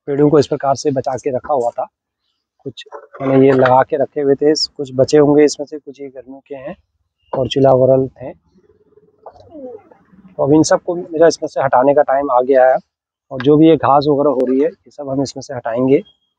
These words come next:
और इसमें नई खाद हम डालेंगे थोड़ा सा। दोस्तों, ये देखिए, गमले को मैंने इस प्रकार से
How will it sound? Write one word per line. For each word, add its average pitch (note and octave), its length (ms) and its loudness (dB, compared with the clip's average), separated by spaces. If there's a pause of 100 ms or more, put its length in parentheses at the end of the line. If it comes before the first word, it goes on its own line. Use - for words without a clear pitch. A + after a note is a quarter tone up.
(140)
और A#2+ 200 -6
इसमें C#3+ 260 -4
नई C#3+ 200 4
खाद B2 300 -8
हम B2 420 -20
डालेंगे C3 320 -4
थोड़ा A#2+ 260 -6
सा। F3+ 180 -8 (2750)
दोस्तों, F3+ 280 4
ये F#3 100 6
देखिए, C3+ 320 0 (160)
गमले E3 320 2
को F#3+ 100 2
मैंने F#3 200 2
इस E3+ 100 -2
प्रकार E3 280 -2
से E3+ 160 2